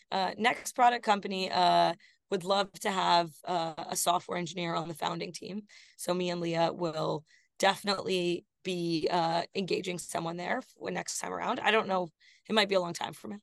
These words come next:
but yeah, it is helpful 'cause then you can kind of, like, also for your early customers, when things break, you can just build it yourself. Like, it's an interesting moment as, like, a pre ten person company when you might have a couple customers, but you can't really have too many 'cause you need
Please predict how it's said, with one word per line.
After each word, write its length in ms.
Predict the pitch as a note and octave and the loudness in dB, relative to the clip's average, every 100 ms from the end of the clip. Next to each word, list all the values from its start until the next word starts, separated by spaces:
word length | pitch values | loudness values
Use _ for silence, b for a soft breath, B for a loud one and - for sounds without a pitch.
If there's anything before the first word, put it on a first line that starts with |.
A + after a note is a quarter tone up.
| - | -2
but 160 | - | -2
yeah, 220 | - F3 - B B B - | 0 0 0 B B B 0
it 120 | G3+ | 4
is 140 | A3 - | 6 6
helpful 300 | F#3 - F#3+ | 2 2 -2
'cause 120 | G#3+ | 0
then 140 | A3+ | -2
you 80 | B3 | -2
can 180 | C#4 C4 | -6 -4
kind 220 | A#3+ A#3+ | 0 0
of, 120 | G#3+ | 2
like, 220 | G3+ F#3+ - b b b | 2 2 -2 b b b
also 280 | G3+ A#3+ B3+ | 2 4 2
for 100 | B3 | 0
your 160 | A#3+ G#3+ | 2 4
early 260 | A3 G#3+ G3 | 4 2 2
customers, 680 | - F#3+ - G3 F#3 F3+ | 2 2 0 -2 0 0
when 120 | F#3 F3 | 0 -2
things 240 | - F3+ | -4 -2
break, 280 | D4 C#4+ A3 | 2 2 2
you 80 | G#3 | -2
can 120 | F#3+ | -4
just 160 | F#3 | -4
build 180 | - F3+ | -2 -2
it 80 | F3+ | -2
yourself. 640 | F#3 - C4+ B3+ B3+ B3 - | -4 2 4 6 4 2 0
Like, 260 | F3+ F#3+ - b b b - | -2 -4 -16 b b b -6
it's 160 | G#3+ | -2
an 100 | A#3+ | 2
interesting 580 | C4 C#4 D4+ C4 C4 A3+ | 2 2 0 0 0 2
moment 540 | G3 G3 G#3 A#3 B3 A3+ | 2 2 2 2 2 2
as, 300 | F#3+ G#3 G3 | 4 4 4
like, 180 | G3+ G3+ | 0 0
a 60 | F3 | -6
pre 840 | - - A3+ A3+ A3 G#3+ G3+ F#3 _ _ _ _ - | -8 -10 -8 -4 -4 -4 -6 -10 _ _ _ _ -2
ten 300 | A3 G#3 F#3 | 2 2 2
person 360 | G#3 F#3+ G3 | -2 -2 -2
company 520 | F3+ G3 G3+ A3 A#3 A#3 | -4 -6 -4 0 0 2
when 400 | F#3+ F3+ F#3 - B B | 2 2 0 -4 B B
you 140 | G3+ A3+ | -6 2
might 240 | A#3 B3+ | 4 6
have 140 | B3+ A#3 | 6 4
a 40 | |
couple 240 | A3+ G#3 G3+ | 2 4 4
customers, 480 | G3+ - G3+ G3+ - | 2 2 -4 -4 -6
but 140 | F3+ | -8
you 80 | G#3 | -4
can't 240 | A#3+ C4 | 0 2
really 180 | - A#3+ | 2 2
have 140 | A3 - | 2 2
too 260 | - A#3 | -4 0
many 260 | G#3 A#3 A3 | 2 2 2
'cause 160 | G#3 | -2
you 80 | F#3+ | -4
need 300 | G3+ G#3 G3+ | 0 0 -2